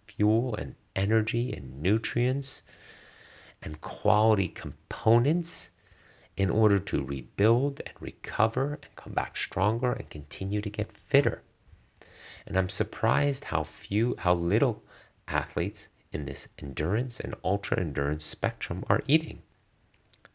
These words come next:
Now, as a guideline or as a suggestion or as an idea, right, we're about in the two thousand to twenty-four hundred calorie minimum per day range as a, um,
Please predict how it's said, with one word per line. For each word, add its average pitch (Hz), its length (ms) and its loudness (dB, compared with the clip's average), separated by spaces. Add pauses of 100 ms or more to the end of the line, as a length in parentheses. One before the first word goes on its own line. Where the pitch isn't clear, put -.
(100)
Now, 78 220 0 (1200)
as 113 260 4
a 110 120 6
guideline 92 840 0
or 71 100 -2
as 82 220 -2
a 76 60 -4
suggestion 87 840 -4
or - 100 -6
as 78 240 -4
an 80 100 -6
idea, 78 600 -4 (680)
right, 87 240 -2 (260)
we're 123 160 4
about 95 580 2
in 85 120 -6
the 67 80 -6
two - 340 -6
thousand 76 460 -2
to 62 80 -10
twenty-four 90 720 -4
hundred 71 400 -8
calorie 71 520 -6
minimum 76 760 -4
per - 180 -2
day 67 300 -4
range 67 560 -6 (320)
as 73 240 0
a, 67 240 -2 (1040)
um, 67 220 -10